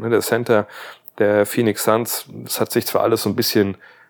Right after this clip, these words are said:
beruhigt, was wir da noch aus den letzten Playoffs im Kopf haben und so ein bisschen, was da in, im Sommer los war oder so, zumindest, äh, im Trainingslager, da gab's ja diese paar Interviews und so. Ähm, aber McMahon sagt jetzt, also er ist ein Name,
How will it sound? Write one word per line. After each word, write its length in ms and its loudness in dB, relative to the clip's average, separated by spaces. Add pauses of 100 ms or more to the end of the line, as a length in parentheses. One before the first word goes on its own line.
(160)
beruhigt, 760 0
was 200 -2
wir 80 2
da 120 2
noch 180 2
aus 160 -4
den 80 0
letzten 260 -2
Playoffs 400 0
im 80 -8
Kopf 260 -6
haben 220 0
und 100 -8
so 60 -8
ein 40 -6
bisschen, 280 0
was 120 -2
da 120 0
in, 180 -6
im 160 -10
Sommer 240 2
los 320 2
war 160 2
oder 160 -2
so, 280 -8
zumindest, 300 -4 (500)
äh, 140 -4
im 80 -4
Trainingslager, 640 2
da 100 -4
gab's 200 -2
ja 60 -2
diese 140 -2
paar 120 0
Interviews 360 0
und 80 -4
so. 200 2 (340)
Ähm, 360 0 (680)
aber 160 4
McMahon 400 2
sagt 220 0
jetzt, 380 -2
also 140 2
er 120 4
ist 120 -2
ein 80 0
Name, 340 2